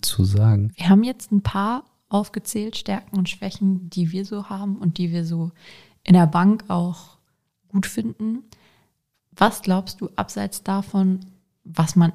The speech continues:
Speaker 2: selber eh schon irgendwie vermutet und was andere einem widerspiegeln, wie kommt man drauf, was für Stärken und Schwächen man hat? Was gibt's da für Möglichkeiten?
Speaker 1: Das klassische Bild ist ja, alle Banker sind gut in Mathe.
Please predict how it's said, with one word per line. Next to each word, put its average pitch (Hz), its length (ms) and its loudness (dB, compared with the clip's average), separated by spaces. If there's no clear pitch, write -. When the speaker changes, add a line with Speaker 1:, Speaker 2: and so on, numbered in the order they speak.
Speaker 2:
selber 170 380 0
eh 170 100 2
schon 247 360 -6
irgendwie 220 340 -8
vermutet 214 720 2
und 175 180 2
was - 260 -4
andere 214 360 2
einem 190 240 0
widerspiegeln, 190 880 -2
wie 190 120 0
kommt 202 320 -4
man 185 180 0
drauf, 175 480 -6
was 180 180 0
für - 120 -8
Stärken - 340 -4
und 165 140 0
Schwächen 170 320 -10
man 165 180 -6
hat? - 300 -12
Was 170 220 -2
gibt's - 240 -12
da 202 100 -8
für - 160 -10
Möglichkeiten? 170 880 -4
Speaker 1:
Das - 140 2
klassische - 460 0
Bild 90 260 2
ist 92 200 -2
ja, 90 260 2
alle 90 140 6
Banker 92 320 2
sind 87 120 2
gut 87 200 0
in 85 80 2
Mathe. 85 300 2